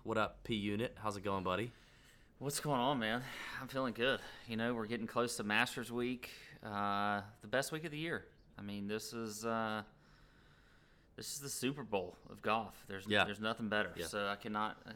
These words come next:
Speaker 2: I'm, I'm just, I'm beside myself right now, and I'm drinking rosé tonight. <laughs>
Speaker 1: Ooh. Wow, we're switching it up. No Planet Tito's tonight?
Speaker 2: No Planet Tito's. You know, it's just, uh, it's, it's been Planet Tito's all year long, but I'm gonna,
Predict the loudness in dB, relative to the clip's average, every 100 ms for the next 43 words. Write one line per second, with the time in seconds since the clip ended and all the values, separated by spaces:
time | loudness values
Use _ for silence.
0 | -6 -4 -4 -4 -6 -6 -6 -6 -8 -12
1 | -20 -20 -20 -20 -18 -16 -10 -8 -4 6
2 | 12 12 12 8 2 -2 -4 -12 -14 -16
3 | -18 -20 -20 -20 -20 0 4 6 8 6
4 | 6 10 10 10 10 10 10 12 12 10
5 | 8 -2 -16 4 4 6 10 12 12 12
6 | 12 12 10 6 2 -6 -20 -18 -18 -18
7 | -20 -20 -10 0 4 4 2 2 2 4
8 | 4 6 6 6 4 4 0 0 -2 4
9 | 4 4 2 -2 0 2 6 8 6 4
10 | 2 2 2 0 4 8 8 8 2 -4
11 | -6 -8 -10 -8 -4 0 0 0 -2 -4
12 | -4 -4 -4 -6 2 4 6 6 4 2
13 | -4 -12 -10 -10 0 0 0 2 2 2
14 | -2 2 4 6 6 4 4 4 6 6
15 | 6 6 4 4 6 4 2 0